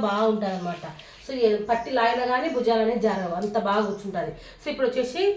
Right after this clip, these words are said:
మీకు ఇంకొక డౌట్ రావచ్చు, షోల్డర్ పెద్ద ఉంది కదా అనేసి. So షోల్డర్ వచ్చేసి వాళ్ళ కస్టమర్ని బట్టి మనం కుట్టుకోవాల్సి ఉంటుందండి. మనం హెమ్మింగ్ చే-, ఇక్కడ మొత్తం మెడపట్టి వేసిన తర్వాత ఇలా షోల్డర్ అనేది కొలుచుకొని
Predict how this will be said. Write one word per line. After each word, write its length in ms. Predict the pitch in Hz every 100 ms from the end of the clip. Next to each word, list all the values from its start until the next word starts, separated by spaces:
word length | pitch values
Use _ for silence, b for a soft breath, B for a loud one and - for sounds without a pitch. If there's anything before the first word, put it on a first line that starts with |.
| - B 294
మీకు 140 | 302 320
ఇంకొక 240 | 285 294 -
డౌట్ 160 | 269 285
రావచ్చు, 200 | 262 247 262
షోల్డర్ 280 | 262 269 254
పెద్ద 160 | 208 254 254
ఉంది 200 | 247 233
కదా 140 | 226 220
అనేసి. 260 | 202 196 185 B B
So 60 | 294 311
షోల్డర్ 280 | 302 269 294
వచ్చేసి 220 | 285 285 277
వాళ్ళ 120 | 247 233
కస్టమర్ని 420 | 220 240 254 262
బట్టి 260 | 226 - 302 302
మనం 160 | 262 247 233 - - -
కుట్టుకోవాల్సి 460 | 254 - 220 214 208
ఉంటుందండి. 340 | 202 196 269 403 B B 269
మనం 140 | 294 285 277 226 262
హెమ్మింగ్ 320 | 262 294 277
చే-, 140 | 254 233 220 214
ఇక్కడ 180 | 254 247
మొత్తం 180 | 226 262 262 247
మెడపట్టి 360 | 226 233 233 226
వేసిన 240 | 220 226
తర్వాత 220 | 214 214 359 440 B B
ఇలా 120 | 254 247
షోల్డర్ 240 | 254 254 247
అనేది 180 | 240 233
కొలుచుకొని 340 | 214 - 269